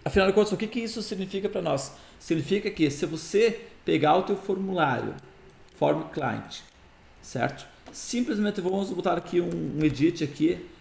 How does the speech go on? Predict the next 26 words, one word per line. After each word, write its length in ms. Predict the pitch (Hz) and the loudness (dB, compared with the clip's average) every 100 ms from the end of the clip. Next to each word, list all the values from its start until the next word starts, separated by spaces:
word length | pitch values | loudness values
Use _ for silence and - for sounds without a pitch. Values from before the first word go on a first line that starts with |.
| - | -14
pra 80 | - | -8
você 240 | 135 - 151 | -8 -2 -2
digitar 680 | 127 139 147 143 156 - | 0 -2 0 0 0 -2
uma 120 | 151 | -4
informação. 680 | 151 156 147 143 - 131 110 - - - - - - _ - - - - - - - - - - - - - _ _ - - - | -2 -4 -4 -6 0 0 0 -8 -20 -20 -20 -20 -20 _ -20 -20 -20 -20 -20 -20 -20 -20 -20 -20 -20 -20 -20 _ _ -20 -20 -4
Tá? 440 | 98 123 139 - - | 2 2 0 -12 0
É, 260 | 151 160 190 | 2 6 6
eu, 140 | 190 180 | 6 6
eu 140 | 190 | 6
vou 160 | 160 240 | 6 2
pre-, 220 | 262 226 | 2 0
eu 60 | 143 | 4
vou 120 | 226 | 4
provar, 340 | 240 208 202 | 4 2 4
eu 60 | 180 | 2
vou 80 | 185 | 2
colocar 240 | 220 226 | 4 4
aqui 180 | 220 226 | 0 -2
em 180 | 220 202 | -2 0
offline 500 | 190 185 156 170 156 | -2 2 2 4 2
aqui 140 | - | 0
os 120 | 151 | -2
campos 360 | - 160 175 165 | 0 -2 -2 -6
e 40 | |
já 140 | 160 175 | -2 0
volto. 380 | 139 - - | 0 -2 -6